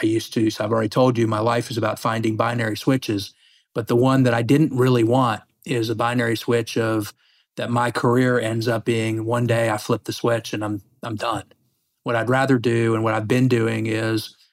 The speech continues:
kind of redefining what does it mean to be a trial lawyer, right? And in, in, earlier in my life, it meant I had to do everything myself.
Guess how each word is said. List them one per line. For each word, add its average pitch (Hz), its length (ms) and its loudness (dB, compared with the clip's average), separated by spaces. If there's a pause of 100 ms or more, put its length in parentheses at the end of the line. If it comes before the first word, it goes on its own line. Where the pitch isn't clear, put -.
(380)
kind 165 160 0
of 156 60 6
redefining 143 760 2
what 127 180 4
does 156 160 2
it 147 160 2
mean 131 340 2
to 117 80 2
be 120 140 4
a 110 60 -2
trial 113 340 0
lawyer, 113 380 0 (400)
right? 117 220 -6
And 123 220 -2
in, 123 220 -2
in, - 440 -6
earlier 139 380 4
in 120 100 0
my 113 120 0
life, 127 440 0
it 123 160 -2
meant 120 340 -2 (100)
I 123 80 -2
had 127 140 -2
to 120 60 0
do 113 160 2 (120)
everything 117 640 0
myself. 101 640 -6